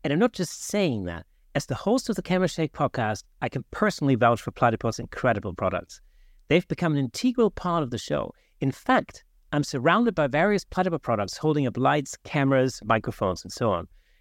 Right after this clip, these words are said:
It's really helped to transform the way I make the show and the way I shoot at home, in the studio, and on location.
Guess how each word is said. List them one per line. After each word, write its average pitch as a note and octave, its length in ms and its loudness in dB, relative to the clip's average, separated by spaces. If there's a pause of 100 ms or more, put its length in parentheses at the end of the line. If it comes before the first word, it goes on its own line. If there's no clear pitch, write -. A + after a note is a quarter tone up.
(120)
It's C3 180 -4
really F3+ 420 2
helped D3 220 -2
to C#3+ 80 -8
transform C3+ 500 -2
the A#2 80 2
way B2+ 240 2
I B2 60 0
make C#3 300 0
the A2 60 -8
show - 280 -8 (180)
and G3 420 2 (200)
the C#3 80 0
way D3 220 2
I C3+ 80 2
shoot C3+ 280 0
at A2 60 0
home, D3+ 320 -2
in B2 80 0
the A2 80 -2
studio, C3+ 520 0
and E3 220 0
on D3+ 100 2
location. G#2 540 -4